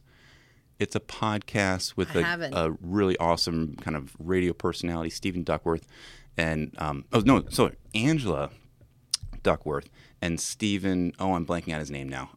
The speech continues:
Speaker 1: I'm so sorry. I should be having that information from me. Anyway, Angela and Stephen, we'll just put it out there. They had a conversation where they brought up the idea of parasocial interaction.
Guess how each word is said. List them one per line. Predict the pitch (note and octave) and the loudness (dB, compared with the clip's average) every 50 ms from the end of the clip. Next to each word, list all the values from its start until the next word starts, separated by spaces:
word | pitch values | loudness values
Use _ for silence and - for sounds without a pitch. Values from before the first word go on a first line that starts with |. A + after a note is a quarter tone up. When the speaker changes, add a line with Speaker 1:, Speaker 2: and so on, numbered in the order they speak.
| - | -6
Speaker 1:
I'm | F2 E2+ D#2+ D2+ | -4 -4 -4 -2
so | - E2+ D2 | -4 -4 -4
sorry. | - - D2 C#2 C#2+ C#2+ C#2+ | -2 -2 -2 -2 -2 -2 -2
I | D2+ E2 | -2 -2
should | D#2+ - - C#2 | -2 -4 -6 -8
be | - D#2+ D2 C#2+ C#2 B1+ - - _ _ - | -6 -6 -6 -6 -6 -8 -12 -18 _ _ -12
having | - D2+ C#2+ C2+ C2+ C#2 C2+ C2 - | -8 -6 -6 -6 -6 -6 -8 -6 -4
that | - C#2 C#2 C2+ | -2 -2 -2 -2
information | C2+ C2+ - C#2 C2+ C2 - - - | -6 -8 -8 -8 -8 -8 -8 -10 -12
from | - - C#2 B1+ | -8 -8 -8 -8
me. | B1+ - - | -2 4 6
Anyway, | E3 C3+ D#2+ B1 - - - - - - - - - | 6 6 6 4 -2 -10 -18 -18 -18 -20 -2 6 8
Angela | E3 F3+ F#3 D#3+ C#3+ C3 | 8 10 8 8 6 2
and | A2 | 2
Stephen, | - - F#2+ C#2 C2 E2+ | 2 0 -2 -2 0 2
we'll | A2 A#2 | 2 2
just | A2 - | 4 4
put | - C3+ A2 | 2 4 4
it | F#2 | 4
out | D#2+ D#2+ - | 4 2 0
there. | - C#2 - - - - - - - - - _ _ _ - | -4 -8 -8 -8 -20 -20 -20 -20 -20 -20 -20 _ _ _ -6
They | F#2+ B2 C3+ D3 D#3+ E3 | 0 2 4 4 4 2
had | - - C3+ A#2 G#2 G2+ G2+ G2 - | 0 -2 0 2 2 2 2 0 -2
a | F#2+ | -8
conversation | - - - G2+ G2+ G2+ G2+ F#2 - - E2 D2 C#2+ - - D2 D2 D2 E2 - | -6 -2 -2 0 0 0 0 -2 -2 0 -2 -2 -2 -4 -6 -6 -8 -8 -10 -12
where | - E2 E2+ E2 E2 D#2+ D#2+ D#2+ D#2 - - - - - - - | -6 -2 0 2 2 2 2 2 0 -4 -12 -20 -20 -20 -20 -18
they | - F2 E2+ F#2+ F#2+ F2+ | -10 -4 0 2 2 2
brought | E2 D#2+ - F#2 F#2 G#2 A#2 G#2+ | 0 -2 0 2 2 4 4 4
up | F#2 E2+ - - - _ - | 2 0 0 -4 -14 _ -6
the | - D#2 - - | -4 -4 -2 -2
idea | F2 F2+ F2+ E2+ F#2 E2+ E2 - - | -2 -2 0 2 2 2 2 0 -2
of | - - - - | -10 -16 -16 -20
parasocial | - - - A#2 B2+ C3 C3 B2+ - - - G#2+ F#2 F2+ - - - D#2 - - | -10 -4 -2 -2 0 -2 -2 -4 -6 -4 -2 0 0 0 -2 -4 -4 -4 -4 -4
interaction. | F2+ E2+ E2 D2+ C#2+ B1+ - - - - | -2 -2 0 -2 -2 -4 -6 -8 -12 -12